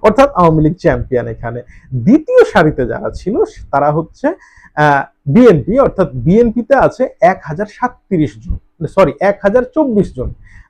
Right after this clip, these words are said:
আর যাকে আপনি আমি রাজাকারের দল বলে জানি, সেই জামাত ইসলামে মাত্র সাতত্রিশ জন, তার মধ্যে তেরো জন already মারা গেছে, বেঁচে আছে আর কয়জন? আপনারা হিসাব করে নিয়েন।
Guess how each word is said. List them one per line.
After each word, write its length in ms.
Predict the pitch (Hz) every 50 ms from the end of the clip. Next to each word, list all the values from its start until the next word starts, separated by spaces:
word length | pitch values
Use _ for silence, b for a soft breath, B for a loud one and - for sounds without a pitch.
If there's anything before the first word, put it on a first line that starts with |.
| b _
আর 360 | 175 180 175 165 131 123 123
যাকে 560 | 117 139 147 147 156 - - 294 277 226 165
আপনি 380 | 139 143 - - - 190 196 170
আমি 280 | 143 147 170 190 175
রাজাকারের 640 | 135 135 123 127 151 151 151 170 151 170 196 170 160
দল 260 | 120 123 123 127 131
বলে 280 | 131 135 160 233 185 135
জানি, 480 | 113 117 113 117 135 151 135 117 135 - _
সেই 140 | 160 147 127
জামাত 400 | 120 135 - - 185 156 - -
ইসলামে 380 | 185 - - 175 170 170 180
মাত্র 320 | 165 151 135 - - 160 151 -
সাতত্রিশ 500 | - 143 - _ _ 143 139 143 139 120
জন, 160 | 120 117 - - - - B B B B 302 B -
তার 200 | - 208 240 262
মধ্যে 360 | 277 302 302 302 277 220 254
তেরো 340 | 269 - _ 185 180 202 214
জন 200 | 220 226 262 262
already 360 | 233 165 147 143 151 175 190
মারা 380 | 185 165 143 139 143 147 139 127
গেছে, 380 | 101 _ _ - - - - - - - - - _ - - - _ _ - _ 131
বেঁচে 300 | 143 180 180 180 208 185
আছে 240 | 147 131 - - 151
আর 100 | 135 -
কয়জন? 440 | - - 131 117 113 110 107 113 - _ _ _ _ _ _ _ _ -
আপনারা 320 | 180 180 180 170 160 165
হিসাব 340 | 151 165 160 - 165 135 120 -
করে 220 | - 139 123 123 117
নিয়েন। 260 | 120 123 127 123